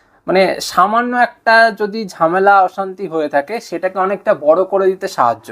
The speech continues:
করে। যখনই তুমি এই রকম কিছু করবে তখনই না ওর মাথার মধ্যে সেই নেগেটিভ থটস বা নেগেটিভ একটা এনার্জি পৌঁছাবে। আর যখনই সে পৌঁছে যাচ্ছে তখন কিন্তু ওই মানুষটা যদি তোমার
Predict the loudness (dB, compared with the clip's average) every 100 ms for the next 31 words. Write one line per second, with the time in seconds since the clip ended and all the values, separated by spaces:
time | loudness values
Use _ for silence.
0 | -14 -16 _ _ _ _ _ _ _ 0
1 | 0 0 -4 -4 -6 -6 -6 -8 0 2
2 | 4 2 -2 -6 -6 -10 -16 -4 -2 0
3 | -2 -4 _ _ _ 0 0 -2 -4 -2
4 | -2 0 0 0 0 0 0 -4 -6 -6
5 | -8 -4 -4 -6 _ _ _ -2 0 2
6 | 0 2 0 -2 _ -8 -8 -8 2 4
7 | 4 2 -2 -2 0 -4 -4 -4 -4 -4
8 | 2 2 2 0 -4 -2 -2 -4 -4 -4
9 | -4 -10 -18 _ _ _ _ _ _ _
10 | _ _ -6 0 0 2 -2 0 -2 -4
11 | _ 2 2 2 4 4 2 -10 -6 -4
12 | -2 -6 -6 -8 -8 -8 -10 -10 _ 2
13 | 2 4 0 0 -4 -6 -6 -2 0 0